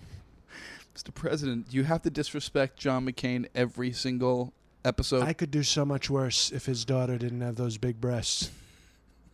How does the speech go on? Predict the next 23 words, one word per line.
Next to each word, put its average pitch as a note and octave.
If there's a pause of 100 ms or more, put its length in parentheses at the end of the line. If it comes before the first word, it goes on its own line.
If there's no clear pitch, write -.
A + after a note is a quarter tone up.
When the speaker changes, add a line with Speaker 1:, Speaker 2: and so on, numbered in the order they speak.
(140)
Speaker 1:
Oh, - (200)
God. - (680)
Well, A#2 (840)
we B2
do C3+
have A#2+
a A2+
guest A2
today, G#2
and G#2
he's, A#2
he's A#2
a A#2
good A#2+
friend A#2
of A2
yours, A2+
and A2
I A2
was G#2+
going A#2
to A#2
say A#2